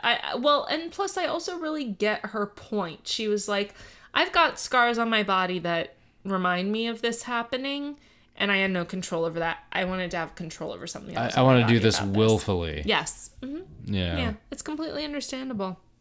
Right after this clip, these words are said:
Speaker 1: I think absolutely. A black marble memorial to the victims of Flight two fifty-five stands on Middle Belt Road near the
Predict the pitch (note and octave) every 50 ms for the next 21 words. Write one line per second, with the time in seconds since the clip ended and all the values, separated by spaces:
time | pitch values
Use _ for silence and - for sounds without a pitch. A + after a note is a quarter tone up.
0 | _ - - G#3+ F#3+ G3 G3 G3 G3 F#3+ F#3+ - - - F#3+ - - - G3 F#3+
1 | F#3 - - - - - - - - - - - - - - - - - - -
2 | A3 G#3+ C4+ C#4 D4+ F4+ F4+ - E4+ D#4+ D#4 D4+ D#4 D#4 D#4 C#4 C#4 C4 B3 A#3+
3 | A3+ A3 A3 A3+ A3 A3 A3 A3 - - A#3 G#3 G3 F3+ G#3+ G#3+ G#3+ - A#3+ A#3
4 | G#3 A3+ G#3 - G#3 F#3+ F#3 - - - G#3 G3+ G#3 G#3+ G#3 A#3 - - G3+ F#3
5 | F#3 F3+ - - - A#3 G3+ G3 G3 G3+ G3+ G#3 G3 F#3+ F#3 F#3 F3 F#3 G3 G#3
6 | A3 G#3+ A#3+ B3 B3 - - F#3+ F3+ F3+ F3 F3 F#3+ G3 F#3+ G3 G3+ G3 G#3+ G#3+
7 | -